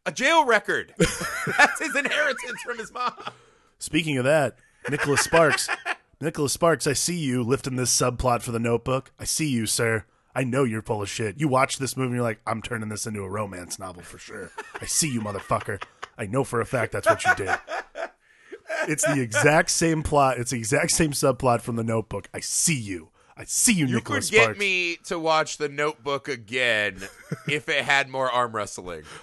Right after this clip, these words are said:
Speaker 2: Oh, if there was an entire mo-, if there was an entire arm wrestling plot where it was Rachel McAdams doing the arm wrestling,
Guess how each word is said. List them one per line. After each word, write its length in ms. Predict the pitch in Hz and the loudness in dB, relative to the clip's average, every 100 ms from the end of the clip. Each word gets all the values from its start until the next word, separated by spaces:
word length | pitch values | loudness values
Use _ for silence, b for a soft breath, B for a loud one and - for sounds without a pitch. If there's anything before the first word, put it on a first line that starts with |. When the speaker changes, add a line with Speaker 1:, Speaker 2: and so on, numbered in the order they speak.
| B | B
Speaker 2:
Oh, 260 | 151 117 98 | 2 2 0
if 120 | 127 | 0
there 140 | 127 202 | 6 6
was 160 | 226 | 6
an 140 | 175 151 | 6 2
entire 460 | 143 - 156 165 | 0 0 2 2
mo-, 180 | 151 143 | 0 -4
if 120 | - 135 | -6 0
there 120 | 226 | 4
was 180 | 202 143 | 4 0
an 60 | |
entire 400 | 127 156 160 156 | -2 0 2 2
arm 220 | 131 135 | 0 0
wrestling 300 | 147 147 143 | 0 -2 -6
plot 260 | 127 143 127 B B | 0 2 2 B B
where 180 | 131 135 | 0 2
it 60 | |
was 180 | 123 101 | 2 0
Rachel 280 | 113 135 131 | -2 0 -2
McAdams 520 | 117 110 113 127 135 | -4 -2 -2 -2 -2
doing 220 | 127 123 | -2 -2
the 60 | 117 | -2
arm 220 | 107 117 | -2 -2
wrestling, 520 | 123 131 - 151 151 | 0 0 -2 -4 -6